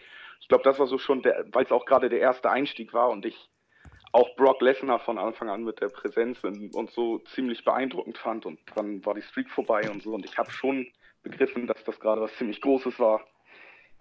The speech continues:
Ähm, das werd ich, glaub ich, das ist so wieder dieser Wiedereinstieg und der Moment,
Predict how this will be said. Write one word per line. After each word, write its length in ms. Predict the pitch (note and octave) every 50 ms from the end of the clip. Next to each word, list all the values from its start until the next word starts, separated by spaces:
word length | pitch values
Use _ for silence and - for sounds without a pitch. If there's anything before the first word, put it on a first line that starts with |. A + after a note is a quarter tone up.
| - - _ _ _ _ -
Ähm, 280 | A2 A2 G#2+ G#2+ G2+
das 160 | - G#2 G2+ - - - - _ -
werd 180 | G2 G2+ G2+ F#2
ich, 140 | - -
glaub 260 | - - F2+ F2+ F#2 G2
ich, 240 | G2 - - _ -
das 160 | - - - - - _ _ _ _ _ _ _
ist 160 | - F#2+ -
so 120 | - G2+ G#2+ - -
wieder 180 | A2 G#2+ A2+ A#2
dieser 280 | - A2 G#2+ A2 A2
Wiedereinstieg 560 | G2 G2+ G2+ - - G2 A#2+ - - - A2 -
und 120 | G#2 G2
der 80 | G#2 G2+
Moment, 340 | G#2 G#2 G2+ G2+ G2 F#2+